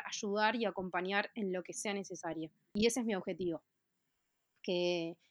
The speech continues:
que se empiecen a sentir identificados con cosas que cuento, que me pasaron de chiquita, eh, si, no sé, bullying que podés haber recibido, gente que te miró raro,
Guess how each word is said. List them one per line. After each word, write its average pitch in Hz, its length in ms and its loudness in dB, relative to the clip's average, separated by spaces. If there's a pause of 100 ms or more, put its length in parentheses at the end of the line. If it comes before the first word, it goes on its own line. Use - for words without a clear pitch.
que 214 100 -2
se 208 100 -2
empiecen 240 340 2
a 220 60 4
sentir 196 400 0
identificados 202 800 2
con 185 220 -6
cosas 208 280 -4
que 185 140 -6
cuento, 254 720 -2 (320)
que 185 140 -8
me 180 120 -4
pasaron 208 340 -2
de 180 120 -2
chiquita, 233 640 0 (260)
eh, 180 360 -4
si, 185 640 -10 (500)
no 185 180 -6
sé, 190 400 -2
bullying 233 580 2
que 208 120 0
podés 196 260 -2
haber 202 160 0
recibido, 226 580 0
gente 214 260 -4
que 202 80 -2
te 190 120 -4
miró 190 260 -2
raro, 214 560 4